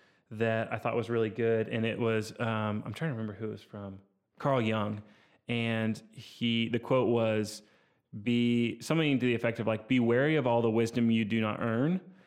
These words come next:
And I think that's, like, basically the wisdom that doesn't come from experience, you're getting secondhand. So,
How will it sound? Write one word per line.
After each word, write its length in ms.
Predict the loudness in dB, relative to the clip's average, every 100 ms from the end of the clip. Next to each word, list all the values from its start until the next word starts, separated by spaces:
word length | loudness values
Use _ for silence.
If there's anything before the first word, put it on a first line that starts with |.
| _ -6
And 100 | -2
I 40 | 0
think 160 | 2
that's, 220 | 2 2 0
like, 360 | -2 -2 -4
basically 640 | -2 -2 0 0 2 0 -4
the 160 | -2 2
wisdom 300 | 2 2 2
that 100 | 2
doesn't 280 | 2 0 -2
come 200 | -2 -2
from 160 | 0 0
experience, 800 | -2 -4 0 0 2 -2 -2
you're 100 | -2
getting 220 | 0 -2 -2
secondhand. 760 | -4 -2 -6 -4 -2 -2 -2
So, 600 | -2 0 2 2 2 -2